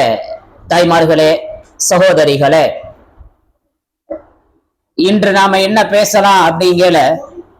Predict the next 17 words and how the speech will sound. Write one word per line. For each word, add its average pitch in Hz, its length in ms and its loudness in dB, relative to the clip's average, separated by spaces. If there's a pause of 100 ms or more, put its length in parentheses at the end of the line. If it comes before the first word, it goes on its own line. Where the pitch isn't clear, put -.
(300)
"வயலுல்லி 233 840 2
குல்லி 240 380 0
ஹுமஸத்தில் 214 1000 0
லுமஸா", 160 580 0 (1000)
புறம் 226 400 0
பேசி 240 540 0
குறை 233 360 0
பேசி 233 480 0
திரியும் 220 460 0
அனைவருக்கும் 196 880 0
கேடுதான் 202 680 2
என்கின்ற 170 560 0
இந்த 165 260 0
வசனத்தை 196 600 -2
நாம் 175 280 -2
தலைப்பாக 170 680 -2
வைத்தோம். 123 400 -4